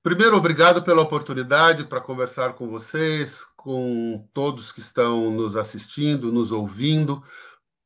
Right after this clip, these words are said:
Falar de educação é sempre muito importante. Eu tenho levantado a bandeira de que falar de educação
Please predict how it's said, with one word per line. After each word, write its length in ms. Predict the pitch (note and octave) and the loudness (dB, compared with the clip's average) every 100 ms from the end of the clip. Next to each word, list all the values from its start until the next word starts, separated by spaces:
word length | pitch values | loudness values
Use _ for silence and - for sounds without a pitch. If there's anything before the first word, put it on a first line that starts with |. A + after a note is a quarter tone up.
| _ | _
Falar 400 | - C#3+ D#3 E3+ | 0 4 6 4
de 80 | D3+ | 2
educação 680 | D3 D#3 B2+ - - D3+ C3+ | -4 0 0 0 0 0 0
é 40 | |
sempre 380 | B2+ - E3 D#3 | -4 -2 -2 -2
muito 420 | C3+ C#3 G3+ G#3 D#3 | -4 2 4 4 -2
importante. 680 | C3+ A#2+ - G2+ D#2+ _ _ _ _ - | -4 -6 -4 -8 -8 _ _ _ _ -14
Eu 140 | A#2 | -8
tenho 180 | D3 D3 | -4 -2
levantado 560 | D3 C3+ C#3 C#3 C3+ | -2 -2 -2 0 2
a 60 | C3 | 0
bandeira 600 | B2 B2+ B2 D#3 C3+ G#2 - _ _ | 0 -2 0 2 2 0 -6 _ _
de 100 | A#2 | -16
que 140 | D3 | -12
falar 420 | - C3+ C#3 D#3+ | -2 2 4 4
de 80 | D3 | 2
educação 760 | C3+ B2+ B2 A#2 - D#3+ B2+ | -6 -2 -2 -2 -2 -2 -4